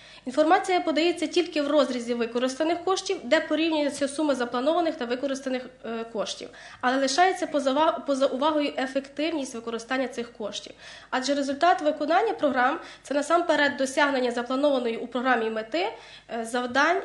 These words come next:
які повинні дати результати в кількісному та якісному виразі. Провівши аналіз цільових програм, що фінансуються з обласного бюджету за дві тисячі десятий рік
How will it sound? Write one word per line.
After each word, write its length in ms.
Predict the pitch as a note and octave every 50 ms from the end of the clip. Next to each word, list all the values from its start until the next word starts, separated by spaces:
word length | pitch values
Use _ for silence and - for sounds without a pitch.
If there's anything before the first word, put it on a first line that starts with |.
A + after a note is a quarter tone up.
| - -
які 400 | A#3+ C4+ C4+ C4+ - - D4 C#4
повинні 500 | C#4+ C4+ B3+ B3+ C4+ C#4 C4+ B3+ A#3 A#3
дати 340 | A3+ B3+ B3+ B3+ C4 B3 A#3
результати 540 | A3+ A3 A3+ A3+ A3 - C#4+ D#4+ E4 D#4
в 60 | C#4 C4+
кількісному 520 | - C#4+ C#4+ C#4+ E4+ D#4 E4 D4 C#4 C#4
та 120 | A3 F#3+ G3+
якісному 480 | G3+ G#3 G#3 A3 G#3+ - - A#3 A#3
виразі. 420 | G#3+ G#3+ G#3+ G3+ - - G#3+ - - - - - - - - - - - - - - - - -
Провівши 360 | - D4 D#4 G#4 A4+ - - G#4+ -
аналіз 560 | D#4+ F#4+ G4 E4+ C#4 A#3+ A3 G#3+ A#3 A#3+ A#3+ -
цільових 400 | - C#4 C4 C#4 C4 F4+ - -
програм, 320 | G4 F4+ D4 C4 A#3 A#3
що 140 | A3+ - B3+
фінансуються 460 | B3 C4 C4 B3 B3+ D#4 F4 E4+ D#4+
з 40 | C4
обласного 400 | B3 A#3 A#3 A#3+ - C4+ C#4+ D4+
бюджету 500 | C#4+ C#4+ C#4 - G#3 A3+ - - - A3+
за 120 | G#3+ A#3+
дві 120 | A#3 A#3+ C4
тисячі 340 | C4 E4+ E4 F4+ D#4+ - D4+
десятий 460 | B3+ C4 C4+ - G#3+ F#3 - - G#3+
рік 220 | A#3 C4 C4 -